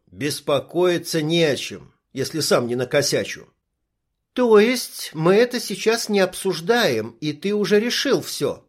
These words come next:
Дошло, наконец, до Анжелики. Квас тоже недовольно произнес. «Медоед, такие решения, раз уж мы в одной лодке, и принимать надо вместе, или нет?» Девушка также согласилась.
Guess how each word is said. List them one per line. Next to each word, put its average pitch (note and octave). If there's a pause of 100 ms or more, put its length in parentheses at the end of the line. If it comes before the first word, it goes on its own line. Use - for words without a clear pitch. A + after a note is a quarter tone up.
(500)
Дошло, C3+
наконец, C3+
до C3
Анжелики. A2+ (540)
Квас C#3+
тоже C#3+
недовольно C#3
произнес. B2 (840)
«Медоед, C#3+ (180)
такие C3+
решения, D3
раз C3+
уж C#3+
мы C#3+
в C#3
одной C#3
лодке, C#3
и C#3+
принимать C3+
надо C#3+
вместе, C#3 (220)
или C#3
нет?» D#3+ (680)
Девушка C#3
также B2
согласилась. B2